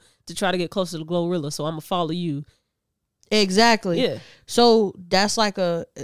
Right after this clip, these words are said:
Speaker 2: it's fucked up, but that's still an advantage.
Speaker 1: Yeah.
Speaker 2: Because now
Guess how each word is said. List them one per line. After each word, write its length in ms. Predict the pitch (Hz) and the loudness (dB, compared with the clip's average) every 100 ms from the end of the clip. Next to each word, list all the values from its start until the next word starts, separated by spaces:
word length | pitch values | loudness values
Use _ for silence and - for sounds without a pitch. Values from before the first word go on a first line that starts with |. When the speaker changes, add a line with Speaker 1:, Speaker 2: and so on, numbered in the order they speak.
| - | -2
Speaker 2:
it's 160 | 226 - | -2 2
fucked 380 | 240 277 - 339 | 4 4 2 -4
up, 160 | 370 | -2
but 100 | 233 | 0
that's 200 | 220 220 | 0 -2
still 280 | - 269 247 | 0 2 2
an 120 | 226 | 0
advantage. 580 | 185 220 285 185 - - | -2 -2 -4 -6 -8 -4
Speaker 1:
Yeah. 240 | 208 143 139 _ | -4 -4 -8 _
Speaker 2:
Because 560 | 208 214 214 202 196 180 | -8 -2 0 0 -2 -4
now 400 | 175 226 240 | -2 0 0